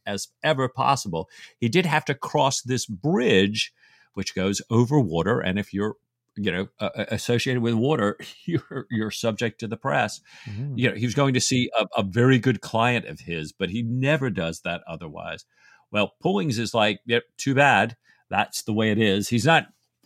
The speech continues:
Speaker 1: unduly harsh to him, but it's just kind of like, "That's the way the, the law works, and so we've got to move on."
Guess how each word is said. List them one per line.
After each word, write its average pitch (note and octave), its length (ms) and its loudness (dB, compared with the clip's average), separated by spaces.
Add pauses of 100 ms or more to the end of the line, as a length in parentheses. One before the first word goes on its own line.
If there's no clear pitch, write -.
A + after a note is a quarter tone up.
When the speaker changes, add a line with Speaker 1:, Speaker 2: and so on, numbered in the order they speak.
(360)
Speaker 1:
unduly A#2 380 0
harsh E3 480 0
to G2 200 0
him, F#2 140 0
but F#2 140 0
it's - 160 -4
just - 160 -6
kind G#2+ 160 -2
of F2+ 80 -4
like, F2 240 0
"That's G2+ 340 -4
the G#2+ 100 -6
way F#2+ 220 -2
the, F#2 200 -4 (100)
the G2 100 -2
law F2 240 -2
works, D#2 380 -8
and D#2+ 120 -12
so E2+ 220 -6
we've E2 140 -10
got F#2 180 -2
to G#2+ 80 -8
move G2 240 -2
on." E2 240 -8